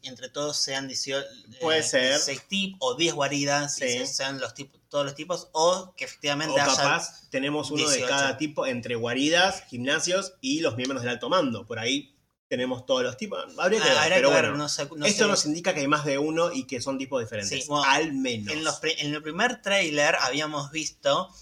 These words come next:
Speaker 1: estas banderas en un lugar donde,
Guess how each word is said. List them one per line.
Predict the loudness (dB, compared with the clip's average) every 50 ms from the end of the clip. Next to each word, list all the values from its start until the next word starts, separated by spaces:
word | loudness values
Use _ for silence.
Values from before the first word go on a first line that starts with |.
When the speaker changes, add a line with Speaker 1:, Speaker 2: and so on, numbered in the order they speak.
| -20 -20 -20 _ _ -10
Speaker 1:
estas | -8 -2 0 0 2
banderas | 2 0 -2 -2 -2 -2 0 2 2 0 0 -2 -6 -10 -14 _ _ _ _ _
en | -4 -2 -2 -2 -4 -8 _ _
un | -10 -6 -4 -4 -4 -4 -6 -6 -8 -4
lugar | -2 0 0 0
donde, | 0 -2 -4 -4 -4 -4 -4 -4 -4 -6 -8 -10 -14